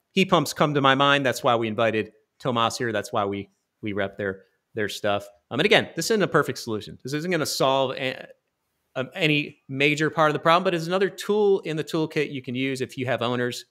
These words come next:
who wanna move that route. This is something you may wanna consider, um, and we're glad to help with that if, if we need to. So, like, here's, here's what I say. So what? I don't live in California and New York, and I know where then most of this is driven in California, New York, right? Maybe Washington, <laughs> Oregon,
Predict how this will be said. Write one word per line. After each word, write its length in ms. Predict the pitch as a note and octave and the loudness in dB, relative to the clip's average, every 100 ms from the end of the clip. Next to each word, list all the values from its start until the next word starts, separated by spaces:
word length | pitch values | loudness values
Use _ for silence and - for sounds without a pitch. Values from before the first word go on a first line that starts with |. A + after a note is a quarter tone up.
| - | -8
who 80 | |
wanna 200 | A2 G2+ | -4 -4
move 240 | G#2+ C3+ C3 | -2 -2 2
that 200 | B2+ - | 2 2
route. 280 | A#2 A2 - - _ _ _ | 2 2 -2 -10 _ _ _
This 200 | B2 - | -6 -6
is 80 | A#2+ | -6
something 300 | A#2+ A2 G#2+ | -6 -4 -4
you 60 | G2+ | -2
may 140 | G#2+ | -2
wanna 220 | G#2 G2+ | -2 -4
consider, 580 | G2 F#2+ - A2 G#2 G#2 _ _ _ _ G2+ | -6 -10 -6 -4 -4 -6 _ _ _ _ -16
um, 340 | F#2+ F#2 F#2+ _ _ _ _ | -14 -14 -16 _ _ _ _
and 100 | - | -14
we're 80 | G2 | -12
glad 220 | F#2+ F#2+ F2+ | -4 -4 -4
to 40 | |
help 220 | G#2 G2+ | -8 -10
with 120 | G2 | -10
that 180 | G2+ F#2+ | -6 -4
if, 180 | F#2+ - _ _ _ - | -4 -8 _ _ _ -14
if 120 | G#2 | -6
we 60 | |
need 140 | G#2+ G2+ | -6 -6
to. 80 | G#2+ | -8
So, 300 | - D#3 - - _ | 0 0 0 -8 _
like, 220 | C#3+ B2+ B2+ | 2 4 6
here's, 280 | E3+ F3+ | 6 6
here's 260 | - E3+ E3 | 8 8 10
what 120 | D3 | 10
I 100 | C#3 | 8
say. 160 | C3 A2 | 8 4
So 220 | - D#3+ | 6 8
what? 160 | D3+ G#2+ | 8 8
I 100 | C3 | 4
don't 180 | B2+ | 2
live 140 | A#2+ G2+ | -4 -6
in 140 | F#2+ - _ - | -8 -12 _ -4
California 500 | B2+ G2+ - A2 G2 | 0 0 -2 -4 -2
and 60 | |
New 80 | G2 | -2
York, 160 | G#2 A2 | -2 0
and 100 | C3 | 2
I 40 | |
know 180 | D3 E3+ | 6 6
where 180 | C#3 A#2+ | 6 2
then 240 | A2+ A#2 | 0 -2
most 260 | B2+ C3 - | 0 -2 -2
of 40 | |
this 120 | A2 | -8
is 160 | A2+ G#2 _ - | -10 -14 _ -2
driven 300 | C#3+ A#2 G#2+ | 0 0 -4
in 100 | G#2+ | -4
California, 420 | B2 A2 A2+ G#2 | -2 -2 -4 -6
New 100 | G#2 | -4
York, 240 | A#2 G#2+ | -4 -2
right? 240 | G#2+ A#2 - | -2 -4 -2
Maybe 240 | A#2 A2+ | -4 -2
Washington, 520 | A2 A2 - - D#3+ | 0 -2 -2 -6 -2
<laughs> 40 | B2 | -2
Oregon, 260 | A#2+ A#2 | 0 -2